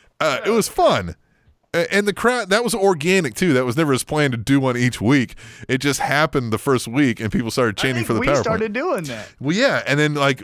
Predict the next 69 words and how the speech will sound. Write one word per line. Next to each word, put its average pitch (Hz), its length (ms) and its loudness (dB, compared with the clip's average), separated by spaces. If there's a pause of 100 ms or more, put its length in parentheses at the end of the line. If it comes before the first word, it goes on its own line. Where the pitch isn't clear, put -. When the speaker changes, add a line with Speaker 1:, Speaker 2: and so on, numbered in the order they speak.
Speaker 1:
I 127 120 0
think, 170 280 -6
oh, 160 60 2
yeah, 220 340 2
I 151 80 2
think 156 100 -8
it 180 40 -4
was 139 100 0
the 131 80 -2
second 160 320 -2
week 120 180 0
when 117 120 -2
he 98 60 -2
did 92 200 0
it. 107 180 -2 (420)
That's 101 140 -6
right, 139 160 2
'cause 107 140 -6
the 104 60 -4
first 208 200 0
one, 156 120 0
they, 120 140 2
I 101 80 -2
don't 113 120 0
think 107 140 -6
they 98 60 -2
chanted 110 340 -2
it, 87 260 -6
and 101 80 -4
that's 127 160 0
when 131 100 -2
you 135 140 2
were 127 100 4
there. 95 300 0 (560)
Yeah, 110 380 0 (100)
and 143 140 2
then, 160 160 2
like, 160 260 2
it 151 180 -2
just 175 200 -2
caught 262 180 2
on, 302 320 4
and 131 160 -2
so 190 140 2
he 180 60 2
kept, 202 260 -2
uh, 180 240 0
we, 175 120 0 (160)
we 269 120 2
told 381 260 2
him, 330 60 0
even, 131 180 -2
we 117 60 -2
were 117 60 0
like, 104 180 0 (360)
"You 110 160 -6
should - 200 -8
find 302 180 0
a 330 40 -2
way 320 120 2
to 285 60 0
run 269 260 2
this. - 260 -2
Like, 156 200 0
just 160 180 -6
do 156 140 2
it 220 80 0
every 233 160 0
time. 214 420 -4